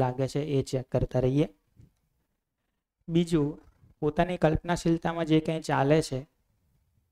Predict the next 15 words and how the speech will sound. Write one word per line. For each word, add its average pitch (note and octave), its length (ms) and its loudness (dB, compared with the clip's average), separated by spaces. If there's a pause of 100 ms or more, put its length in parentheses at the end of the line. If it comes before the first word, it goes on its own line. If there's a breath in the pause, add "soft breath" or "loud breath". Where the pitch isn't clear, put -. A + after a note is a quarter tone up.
(140)
એને C#3 280 -4
જોતા C3 360 -2
રહીએ B2 300 -4 (1160)
કે - 60 -4
એમાં C#3 340 -4
જે D3+ 140 4
કંઈ D#3+ 300 -2
ચાલે C#3 340 2
છે C3+ 160 -2 (760)
એ D3+ 40 -10
શું F3+ 320 -2
છે, B2+ 220 -2 (1900)
એ C#3+ 80 -8
મને C#3+ 200 -4
સહજ C#3+ 340 -2